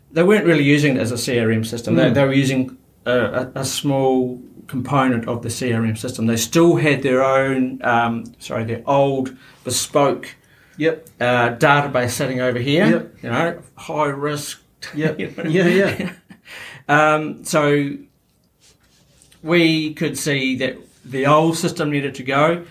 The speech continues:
Speaker 1: and we needed to utilise the new system
Speaker 2: Yeah.
Speaker 1: to its full capacity. And, and Tracy took charge of that, and we did that very, very quickly, and it's, it's, it's paid off massively. And we've then introduced that same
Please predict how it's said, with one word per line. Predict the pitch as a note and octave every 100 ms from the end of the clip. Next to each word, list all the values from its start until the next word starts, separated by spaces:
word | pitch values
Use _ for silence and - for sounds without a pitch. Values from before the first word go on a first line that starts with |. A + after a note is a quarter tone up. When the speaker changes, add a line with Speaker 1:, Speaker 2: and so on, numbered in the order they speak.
| - - -
Speaker 1:
and | B2 A#2
we | A#2+
needed | A#2+ B2+ C3
to | B2+
utilise | A#2 B2 B2 A#2+ A#2 A2 G#2+ G#2+
the | - -
new | A2+ B2+ F3
system | F3+ D3+ A#2+ - B2 B2+
Speaker 2:
Yeah. | B2+ - - _ _ _ _ -
Speaker 1:
to | B2+
its | A#2+
full | - C3
capacity. | B2+ - A#2+ A#2+ G#2 G#2
And, | B2+ A#2 A#2
and | A#2+ A#2 - - -
Tracy | - D3 C#3 C3 - -
took | C3+
charge | - C#3+ C3+
of | C3
that, | D3 F#3+ -
and | A#2+ B2
we | C3
did | C#3 C#3+ C3
that | B2+ -
very, | D3+ C#3+
very | C#3
quickly, | B2+ D3+ D3 D#3 D3+ - - - -
and | - C3 B2+ A#2+
it's, | A#2+ A#2 - -
it's, | - - -
it's | - B2+
paid | - B2 A2
off | G#2+ G2 -
massively. | A2 - A2 A2
And | A#2
we've | C#3+ D#3+ - - - - - - _ _
then | A#2 B2+ C3
introduced | C3 A#2+ - B2 A#2+
that | - -
same | - C3+ C3 B2 B2